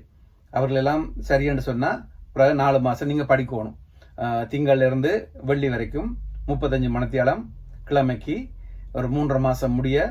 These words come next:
அந்த எக்ஸாம் எல்லாம் வச்சு, அதுல எக்ஸாம் இன்றைக்குல வந்து டிரைவிங் இருக்கு, கோர்ட் இருக்குது, அப்புறம் வந்து பிளத்தோன்னு சொல்லி, அஹ், பஸ்ஸை ஒ-, ரிவர்ஸ்ல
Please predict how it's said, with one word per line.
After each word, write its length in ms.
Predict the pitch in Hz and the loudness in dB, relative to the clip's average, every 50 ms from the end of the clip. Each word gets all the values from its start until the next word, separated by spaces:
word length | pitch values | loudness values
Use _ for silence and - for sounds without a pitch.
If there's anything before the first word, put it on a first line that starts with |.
| - - - - - - - - - | -4 -8 -10 -12 -12 -12 -12 -12 -10
அந்த 240 | - - 117 120 120 | -6 -6 -4 -4 -2
எக்ஸாம் 360 | 120 120 117 120 135 127 123 | -4 -4 0 2 2 4 4
எல்லாம் 200 | 120 120 120 117 | 2 0 -2 -2
வச்சு, 400 | 120 117 113 - - 143 - - | -2 -4 -4 -4 -4 -4 -4 -2
அதுல 200 | - 127 123 123 | -2 -2 -2 -2
எக்ஸாம் 320 | 123 120 123 127 135 127 127 | -2 -2 2 2 2 2 2
இன்றைக்குல 260 | 127 120 113 120 120 | 0 -2 -2 -4 -4
வந்து 200 | 120 117 123 151 165 156 | -4 -2 -2 -2 -4 -2
டிரைவிங் 440 | 131 143 131 131 135 139 131 131 - - - - - - - | 2 4 4 4 4 2 -2 -4 -6 -8 -14 -16 -18 -10 -8
இருக்கு, 340 | 131 123 117 107 - 127 131 165 - - - - - - - - - - - - - | -6 -6 -6 -4 -4 -4 -4 -4 -4 -8 -16 -20 -20 -20 -20 -20 -20 -20 -20 -20 -6
கோர்ட் 300 | - - 156 151 139 123 | 0 2 2 2 2 0
இருக்குது, 420 | 127 131 113 110 123 120 123 131 151 180 - - - - - - - - | -2 -4 -4 -6 -4 -2 0 0 0 -2 -4 -10 -18 -20 -20 -20 -20 -20
அப்புறம் 300 | - - - 135 139 135 | -18 -8 0 4 6 6
வந்து 260 | 135 135 135 131 139 139 139 135 | 6 6 4 4 4 4 2 2
பிளத்தோன்னு 540 | 131 - 156 156 143 131 - 151 143 139 135 | 4 6 6 6 6 4 2 2 2 0 0
சொல்லி, 320 | - 139 123 123 143 170 202 - - - - - - - - - - - | -2 -4 -2 -2 -2 -4 -4 -6 -12 -20 -20 -20 -20 -20 -20 -20 -16 -10
அஹ், 440 | - 117 117 113 117 117 113 113 110 | -6 -4 -2 0 0 0 0 0 4
பஸ்ஸை 380 | 110 131 135 131 - - 143 139 135 131 127 | 6 6 6 6 4 4 6 8 8 8 6
ஒ-, 140 | 127 123 123 123 123 120 117 113 117 | 4 0 -2 -2 -2 -2 -2 -2 -2
ரிவர்ஸ்ல 460 | 123 131 127 135 143 135 135 - 131 | 0 0 2 2 2 0 0 0 0